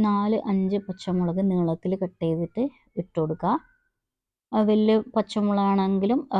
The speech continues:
അത് നിങ്ങളെ കൂട്ടിയും കുറയ്ക്കുകയും ചെയ്യാം കേട്ടോ. എരിവിനനുസരിച്ചിട്ടുള്ള ഓരോ മുളകിന് ഓരോ, ആ, എരിവായിരിക്കും,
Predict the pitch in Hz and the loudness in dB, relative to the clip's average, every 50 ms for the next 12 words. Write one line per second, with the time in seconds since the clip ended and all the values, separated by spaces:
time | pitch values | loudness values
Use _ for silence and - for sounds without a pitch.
0 | 190 190 190 190 185 190 202 220 214 208 202 196 196 208 208 202 180 180 190 190 | 2 2 2 0 0 0 0 2 2 2 2 2 0 0 0 0 0 0 0 -2
1 | 208 196 196 175 175 - _ - 185 196 196 202 180 165 156 156 160 - - - | 0 0 -2 -4 -4 -8 _ -2 -2 -2 0 0 0 0 0 -2 -4 -4 -4 -4
2 | 175 175 175 180 185 196 190 185 180 - 175 170 175 175 - 175 170 180 180 180 | -2 -2 0 0 0 0 0 -2 -2 -2 -6 -6 -6 -6 -6 -4 -4 -2 0 0
3 | 180 180 185 180 170 165 165 170 185 247 349 415 - - 180 170 170 - 202 220 | 0 0 0 0 0 -2 -2 0 0 0 -2 -2 -2 -2 -2 0 0 0 -2 -2
4 | - - - _ _ - 175 175 175 170 - 170 165 170 175 175 170 165 165 151 | -4 -8 -16 _ _ -4 -2 0 0 0 0 0 -2 -2 -2 -2 -2 -2 0 -2
5 | 151 - - - | -4 -4 -4 -6